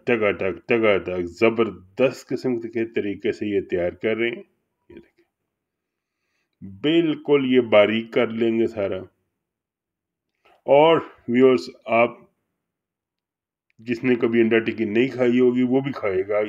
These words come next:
इस रेसिपी को देख के और बनाएगा भी। बनाना भी बहुत ही आसान है। ये देखें माशाल्लाह जी, माशाल्लाह, माशाल्लाह,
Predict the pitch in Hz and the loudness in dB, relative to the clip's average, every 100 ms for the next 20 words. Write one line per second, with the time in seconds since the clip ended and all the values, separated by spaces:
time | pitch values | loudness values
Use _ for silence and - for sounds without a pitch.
0 | 107 104 107 98 85 87 98 95 107 101 | -8 -12 -10 -10 -10 -18 -18 -8 -8 -6
1 | 92 - - 104 98 95 98 113 113 92 | -6 -6 -6 -8 -6 -8 -2 0 0 -6
2 | - _ _ _ _ _ _ _ _ _ | -16 _ _ _ _ _ _ _ _ _
3 | _ _ _ _ _ _ _ _ _ 98 | _ _ _ _ _ _ _ _ _ -4
4 | 101 104 123 139 127 110 101 113 - 131 | -2 0 0 0 0 -2 -2 -4 -4 -8
5 | 127 117 - 98 90 80 85 87 85 80 | -8 -8 -6 -4 -4 -4 -4 -2 -4 -8
6 | - 80 _ _ _ _ _ _ _ _ | -14 -20 _ _ _ _ _ _ _ _
7 | _ _ _ _ _ _ _ _ _ - | _ _ _ _ _ _ _ _ _ -2
8 | 107 104 - 90 82 82 95 95 95 87 | 0 0 -2 -6 -6 -12 -8 -4 -4 -4
9 | - 78 - - _ _ _ _ _ _ | -12 -14 -16 -20 _ _ _ _ _ _
10 | _ _ _ _ _ _ _ 113 104 90 | _ _ _ _ _ _ _ -6 -6 -6
11 | - - | -12 -20